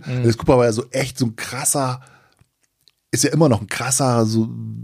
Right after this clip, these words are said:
Speaker 2: Dark-Rock-Typ
Speaker 1: Ja,
Speaker 2: irgendwie
Speaker 1: ja.
Speaker 2: so. Ja, der dann auch auf, auf der Bühne da so, ey, krasse Sachen gemacht hat. Und, und ich hab, ähm, eine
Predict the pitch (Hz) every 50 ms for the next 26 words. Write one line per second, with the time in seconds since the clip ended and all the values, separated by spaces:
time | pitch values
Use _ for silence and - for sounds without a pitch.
0 | 113 117 113 113 113 123 - - - - - _ _ _ _ _ _ - 123 113
1 | 120 131 - - 98 92 92 104 107 - - - - 131 131 131 131 123 120 120
2 | 120 113 107 - 110 110 110 110 - - - - - - 101 104 113 104 117 110
3 | 110 113 104 - - 110 - - 117 104 - - 107 - 104 101 101 117 127 127
4 | 120 113 107 101 104 101 104 107 104 98 - - - 427 - - 107 110 113 113
5 | 101 85 - 127 - - - - - - - - - - - _ _ _ - -
6 | - - _ - - - 117 117 - 117 107 113 - 127 123 117 113 110 113 -
7 | - 123 113 107 - - - - - - - - - - _ - - - - -
8 | 127 120 117 - - - _ - 127 120 107 - 123 - - - - 123 120 113
9 | 110 107 110 - - - _ _ _ _ _ _ _ _ _ _ _ _ _ _
10 | _ _ 107 101